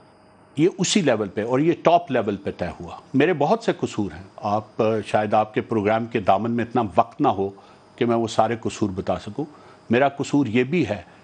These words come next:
कि मैंने आरिफ नकवी की कंपनी को एक अरब सत्तर करोड़ डॉलर में नहीं बिकने दिया और दो साल उस पे ये स्टैंड लिए रखा, बावजूद इसके कि मुझे बेशुमार लोगों ने कहा कि जी, इसमें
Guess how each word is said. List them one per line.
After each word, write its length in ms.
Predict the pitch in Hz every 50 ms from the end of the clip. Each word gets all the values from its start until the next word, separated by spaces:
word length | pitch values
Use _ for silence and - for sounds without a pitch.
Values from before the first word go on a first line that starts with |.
| - - - - _ -
कि 60 | 127
मैंने 280 | 120 113 117 123 131
आरिफ 320 | 127 120 117 123 131 123 - -
नकवी 300 | 110 110 113 - 131 123
की 220 | 120 - 123 113
कंपनी 460 | 110 - - 98 90 - - 127 120 113
को 260 | 117 - 104 107 113 - - - - - - - - _ - - -
एक 300 | 123 123 131 131 131 - - -
अरब 200 | 123 113 123 120
सत्तर 420 | - - - - 110 - - 135
करोड़ 320 | 117 - - 110 113 110 101
डॉलर 300 | 87 98 101 104 113 117
में 160 | 120 117 117
नहीं 300 | 214 95 - 120 139 135
बिकने 320 | 113 113 - - 110 110 101
दिया 340 | 87 90 95 95 104 117 - - - - - - - - - _ _ - - _ _ _ _ _ _ -
और 160 | 139 120 107
दो 280 | 90 90 120 147 180 175
साल 380 | - - - 127 131 131 127
उस 120 | 123 113 -
पे 140 | - - 123
ये 180 | 113 120 131
स्टैंड 360 | 127 - - - 113 113 113
लिए 180 | 104 101 110 107
रखा, 280 | 98 98 - - 143 147
बावजूद 580 | 117 113 120 123 120 110 120 156 185 175 131
इसके 320 | 147 - - - - 127 120
कि 120 | - 131
मुझे 280 | 113 117 117 120 127 120
बेशुमार 920 | 92 85 - - - 135 151 147 - - 127 127 127 131 147 156 139 127
लोगों 240 | 120 110 98 110
ने 140 | 107 98 92
कहा 320 | 87 - 87 - 87 - - - - - - - - - - - - - - - - - - - - - - - - _ _ _ _ - - - - - _ _ _ - - _ - - - -
कि 100 | - 120
जी, 320 | 113 127 135 135 117 104 135
इसमें 500 | 127 - - - 120 113 117 127 156